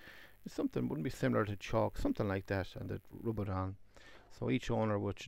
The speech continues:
would know which sheep are his. Some would be red, blue, and different colours. So raddled, that's what raddled means, is the brand on, on the, on the wool of the sheep. Now, outside them and through them ran raddled sheep, bleating their fear.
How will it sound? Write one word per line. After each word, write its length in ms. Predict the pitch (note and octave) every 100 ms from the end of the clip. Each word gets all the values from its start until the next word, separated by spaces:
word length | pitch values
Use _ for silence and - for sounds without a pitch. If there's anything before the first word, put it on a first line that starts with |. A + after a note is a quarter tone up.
| - - -
would 80 |
know 220 | G#2+ G#2 G2
which 160 | G#2+
sheep 340 | - - A2 -
are 100 | F#2+
his. 300 | G2 F#2+ G2 - - -
Some 160 | - D3
would 100 | A#2
be 120 | G#2+
red, 400 | F#2+ G2 F#2+ G2 - - - -
blue, 360 | F#2+ F#2+ G2
and 140 | G#2+ A2+
different 280 | - G2 -
colours. 460 | F2+ F2+ F#2 - - - - - - - - -
So 200 | - G#2
raddled, 460 | A2 A2 G#2 G2 - -
that's 180 | A2+
what 120 | A2 G#2
raddled 280 | G2 F#2+
means, 340 | F2+ F#2 F#2 -
is 300 | F#2 - - -
the 80 | G2
brand 400 | F#2+ G2 F#2+ F#2+ - -
on, 180 | - G2
on 220 | F#2+ G2
the, 120 | F#2+ -
on 180 | F#2+
the 80 | F2+
wool 220 | F#2+ G2+
of 60 | F#2+
the 80 | F2+
sheep. 320 | - C3+ D#3+ - - - - - - - -
Now, 300 | C#3 D3 - - - -
outside 360 | G#3+ C#4 G#3+
them 120 | F#3
and 100 | E3
through 260 | C#3+ - D#3+
them 200 | C#3 B2
ran 300 | A#2+ B2 A#2+
raddled 480 | F#2+ G#2 B2 C#3 C#3+
sheep, 340 | - A#2 G2 - - - - - - - - - -
bleating 500 | G2+ B2+ B2 A#2 A2
their 240 | A2 G#2+
fear. 400 | - G2+ E2+ E2+